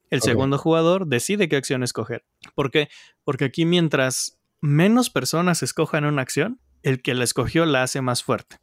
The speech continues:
Speaker 2: Ah, ya.
Speaker 1: Entonces,
Speaker 2: Ok.
Speaker 1: por ejemplo, si yo escojo la acción de comprar cerditos,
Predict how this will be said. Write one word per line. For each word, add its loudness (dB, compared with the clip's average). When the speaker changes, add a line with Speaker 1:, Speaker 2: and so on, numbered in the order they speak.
Speaker 2:
Ah, 0
ya. -2
Speaker 1:
Entonces, -2
Speaker 2:
Ok. -2
Speaker 1:
por 4
ejemplo, 0
si 0
yo 2
escojo 2
la 2
acción 0
de 0
comprar -2
cerditos, -2